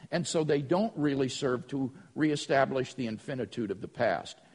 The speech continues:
So if you're interested in those, uh, technical questions, take a look at these articles.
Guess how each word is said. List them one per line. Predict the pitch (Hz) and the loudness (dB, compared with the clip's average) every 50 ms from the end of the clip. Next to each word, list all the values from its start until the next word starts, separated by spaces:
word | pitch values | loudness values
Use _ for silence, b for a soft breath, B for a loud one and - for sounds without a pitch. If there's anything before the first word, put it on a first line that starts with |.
| B B B B B B - | B B B B B B -2
So | - 208 190 175 175 | 2 4 4 6 4
if | 165 131 | 4 2
you're | 147 160 160 | 2 2 4
interested | 123 240 226 - 220 202 185 - 190 185 165 | 4 2 2 2 0 0 0 2 2 2 2
in | 165 160 | 2 0
those, | 156 151 151 151 - - B B B B B B B - | -2 0 0 -2 -2 -4 B B B B B B B -2
uh, | 117 123 107 117 - - - - - | 0 0 2 0 -2 -2 -6 -10 -6
technical | - - 196 196 160 190 175 - 170 156 | 2 4 4 4 4 0 0 2 0 0
questions, | - - 165 151 147 - - 160 135 - | 2 2 2 2 2 0 -4 -8 -8 -6
take | - - 156 147 - | -4 -2 -2 -2 0
a | 135 | -2
look | 131 135 123 - | -2 -2 -2 -2
at | 117 98 | -4 -4
these | 123 117 107 113 | -4 -4 -2 -2
articles. | 107 95 104 104 98 - - 76 - - - - | -2 0 0 -2 -4 -6 -10 -12 -12 -16 -20 -20